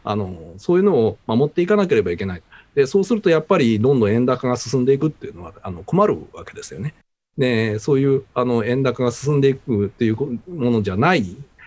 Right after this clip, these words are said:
で、あの、えっと、非正規で、て-、非正規労働を進めていくっていうのではない方向ね。あの、えー、いうことを、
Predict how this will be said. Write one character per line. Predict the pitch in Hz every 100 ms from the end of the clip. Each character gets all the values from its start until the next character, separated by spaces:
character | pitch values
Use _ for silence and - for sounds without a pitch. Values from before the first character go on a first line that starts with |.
| - -
で、 | 156 160 160 _ _ -
あ | 147
の、 | 143 139 135 135 131 120 _ _ _ _ _ - 139
え |
っ | 120
と、 | 131 120 107 127
非 | - 147
正 | 123 127
規 | 127 117
で、 | 156 123
て-、 | - 151
非 | - 143
正 | 123 139
規 | 135
労 | 139 139
働 | 110 110 98 -
を | 107 98 98 95 95
進 | - 131
め |
て | 127
い | 127
く | 151
っ |
て | 143 120
い | 117
う |
の | 120
で | 101
は | 98
な | 127 196
い | 117
方 | - -
向 | 92 - 95 _ -
ね。 | 151 180 - - -
あ | 127
の、 | 123 117 113 104 104 98 95 _ -
え | 131 110 101 95
ー、 |
い | 113
う | 220 208
こ | 156
と | -
を、 | 175 170 107